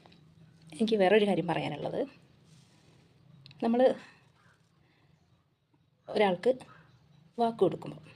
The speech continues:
ആ, അല്ലെങ്കിൽ എന്തെങ്കിലും വിഷയത്തിൽ ഒരു വാക്ക് പറയുമ്പോൾ നമുക്കത് പാലിക്കാൻ പറ്റുന്ന കാര്യമാണെങ്കിൽ മാത്രമേ നമ്മൾ ആർക്കെങ്കിലും ഒരാൾക്ക് പ്രോമിസ് കൊടുക്കാൻ പാടുള്ളൂ.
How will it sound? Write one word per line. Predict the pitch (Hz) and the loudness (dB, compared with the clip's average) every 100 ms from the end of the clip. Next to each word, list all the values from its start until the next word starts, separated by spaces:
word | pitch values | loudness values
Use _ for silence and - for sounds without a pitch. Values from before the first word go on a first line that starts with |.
| - _ _ _ - - - - - - - _ _ _ - | -20 _ _ _ -20 -20 -20 -20 -20 -20 -20 _ _ _ -10
ആ, | 160 156 - - - - | -8 -8 -10 -20 -20 -6
അല്ലെങ്കിൽ | 180 165 160 170 - - _ _ - - - - - - | -4 -4 -4 -8 -10 -20 _ _ -20 -20 -20 -20 -20 -6
എന്തെങ്കിലും | 208 233 269 285 262 | -2 2 4 4 2
വിഷയത്തിൽ | 185 165 156 180 | -2 -4 -4 -4
ഒരു | 233 | -2
വാക്ക് | 233 226 | -2 -4
പറയുമ്പോൾ | 160 - - - - _ _ _ _ _ _ - _ _ - | -12 -12 -20 -20 -20 _ _ _ _ _ _ -20 _ _ -8
നമുക്കത് | 190 196 202 | -6 -2 -2
പാലിക്കാൻ | 202 202 202 226 - - | 0 0 -2 -4 -6 -6
പറ്റുന്ന | 202 202 220 214 226 330 - - _ _ _ _ _ _ _ _ _ _ _ - | -8 -4 -4 -2 -4 -6 -12 -20 _ _ _ _ _ _ _ _ _ _ _ -2
കാര്യമാണെങ്കിൽ | 202 185 170 165 160 | 2 2 2 0 -2
മാത്രമേ | 156 151 160 | -6 -6 -8
നമ്മൾ | 156 214 262 - _ _ _ _ _ _ _ _ _ _ _ - 185 | -6 -6 -6 -14 _ _ _ _ _ _ _ _ _ _ _ -6 -4
ആർക്കെങ്കിലും | 180 175 165 | -2 -2 -2
ഒരാൾക്ക് | 151 202 | -2 -4
പ്രോമിസ് | 202 185 175 | -2 -2 -2
കൊടുക്കാൻ | 202 214 220 | -4 -2 -4
പാടുള്ളൂ. | 143 - - | -4 -6 -14